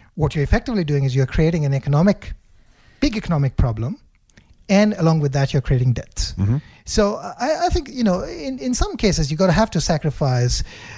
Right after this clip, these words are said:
Speaker 1: uh, in the short term, and I think that, that, that's, that's what I think differ, um, in terms of, you know, the, the actions that have been taken, and yeah, and then there's gonna be some fallout for that.
Speaker 2: Yeah.
Speaker 1: Um, yeah,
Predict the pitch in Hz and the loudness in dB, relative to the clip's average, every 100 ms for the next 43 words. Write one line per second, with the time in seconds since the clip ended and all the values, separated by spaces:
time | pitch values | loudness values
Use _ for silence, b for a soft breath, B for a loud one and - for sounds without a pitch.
0 | B 180 139 165 156 143 139 156 139 - | B -4 -2 0 2 2 2 2 2 0
1 | 127 127 139 180 180 196 202 185 220 - | 0 2 4 4 2 0 -4 -2 -4 -4
2 | 165 202 262 214 147 151 131 127 156 131 | -4 -2 0 0 2 0 0 -2 0 -2
3 | B B B - 135 131 127 127 139 - | B B B -6 0 2 4 2 -2 -6
4 | 185 226 170 147 156 139 - 135 156 131 | -12 -2 0 2 2 2 0 0 0 2
5 | 127 135 - - - 170 143 196 165 143 | 2 0 -6 -8 -6 -6 -4 -6 -6 -2
6 | 147 175 - 160 147 131 127 127 127 123 | 0 -2 0 0 0 2 2 4 2 2
7 | 139 190 233 - 302 294 254 277 262 240 | -2 0 -2 -4 -16 -20 -20 -20 -4 -4
8 | 151 233 220 208 170 180 165 160 165 - | 0 0 2 2 2 2 0 2 0 2
9 | 160 143 139 - 131 120 - - B B | 2 4 2 0 -4 -4 -10 -16 B B
10 | - B B - 143 143 139 139 127 - | -8 B B -4 0 2 2 -2 -6 -4
11 | 226 175 | -2 -2